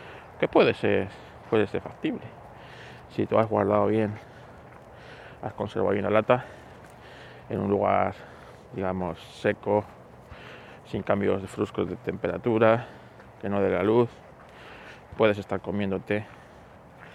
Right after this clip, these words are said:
unos raviolis, creo que son, como los que se comen en un momento de, del episodio, sin ningún problema, sin ningún problema. Pero, claro,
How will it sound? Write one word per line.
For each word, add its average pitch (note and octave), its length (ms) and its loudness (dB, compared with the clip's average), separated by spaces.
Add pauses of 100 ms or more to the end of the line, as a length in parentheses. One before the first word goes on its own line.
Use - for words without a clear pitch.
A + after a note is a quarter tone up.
(520)
unos F#2+ 640 -2 (520)
raviolis, F#2+ 580 0
creo - 160 -14
que - 60 -18
son, A#2 140 -6 (800)
como F2+ 220 -4
los F#2 180 -8
que G2 120 -6
se - 200 -8
comen G2+ 440 0 (1200)
en G#2 140 0
un G#2 80 2
momento G#2 380 2
de, G2+ 160 4 (300)
del G2 100 -2
episodio, G#2 420 0 (1800)
sin - 120 -10
ningún A#2 160 4
problema, G#2 260 0 (760)
sin - 80 -12
ningún G2 160 -6
problema. F2 220 -8 (880)
Pero, C#3+ 260 8 (1040)
claro, C3+ 180 8